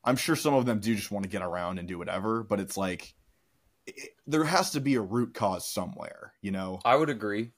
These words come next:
Speaker 2: I would agree. I think that that brings up a good point. I think part of it might be an emotional intimacy thing of feeling like, Hey, I'm not giving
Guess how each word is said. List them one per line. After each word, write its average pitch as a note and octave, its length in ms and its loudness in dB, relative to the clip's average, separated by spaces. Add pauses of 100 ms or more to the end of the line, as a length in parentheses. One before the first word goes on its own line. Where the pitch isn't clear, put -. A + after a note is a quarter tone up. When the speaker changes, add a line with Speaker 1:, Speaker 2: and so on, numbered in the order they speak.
Speaker 2:
I C3 140 4
would D3 120 4
agree. A#2 300 0
I B2 100 6
think C3+ 280 -4
that B2 160 0
that A#2+ 220 6
brings A#2 280 0
up A#2+ 120 2
a A2+ 60 -6
good G#2+ 220 -2
point. A#2 240 0
I A#2 120 4
think B2+ 280 -4
part B2 240 6
of A2+ 120 2
it G#2+ 120 2
might A2 280 2
be A2+ 180 2
an A2 80 2
emotional G#2+ 580 0
intimacy A2+ 640 2
thing A#2+ 420 0 (500)
of A2+ 240 6
feeling A#2 480 2
like, A2 320 2
Hey, A2 520 4 (800)
I'm B2 160 0
not B2 320 0
giving A#2 400 -4